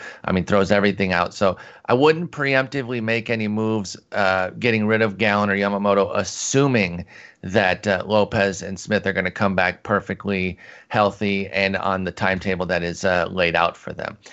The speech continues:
Let's shift over to another team dealing with injuries seemingly all the time, and, and this guy taking his annual D L, uh, I L trip,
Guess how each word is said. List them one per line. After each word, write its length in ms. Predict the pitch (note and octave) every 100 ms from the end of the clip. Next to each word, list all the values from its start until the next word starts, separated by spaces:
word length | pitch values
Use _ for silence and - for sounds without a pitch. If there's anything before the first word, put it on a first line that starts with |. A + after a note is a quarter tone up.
| - - - -
Let's 180 | D3+ -
shift 240 | F#3+ -
over 280 | D#3 C#3+ B2+
to 160 | A#2
another 240 | A#2+ C3+ D3
team 260 | G#2 G#2+
dealing 280 | F#2 F#2+ F#2
with 120 | F2+
injuries 320 | G2 F2+ F#2 E2
seemingly 500 | - D#3 C#3 G#2 F#2+
all 220 | F#2 F2+
the 60 |
time, 360 | F2+ A2+ G2 F#2+
and, 220 | F#2+ F#2+
and 260 | G2+ F#2 E2+
this 200 | F2+ G#2
guy 360 | - G2 F#2 F2+ - - - - -
taking 280 | C#3+ C3
his 160 | C#3 B2 -
annual 480 | C#3 C#3+ D#3 C#3 C3
D 220 | A#2+ A#2
L, 220 | A2+ A2
uh, 180 | B2 A2+
I 220 | G2+ A#2+ A2+
L 180 | G#2
trip, 440 | G2+ - G#2 G#2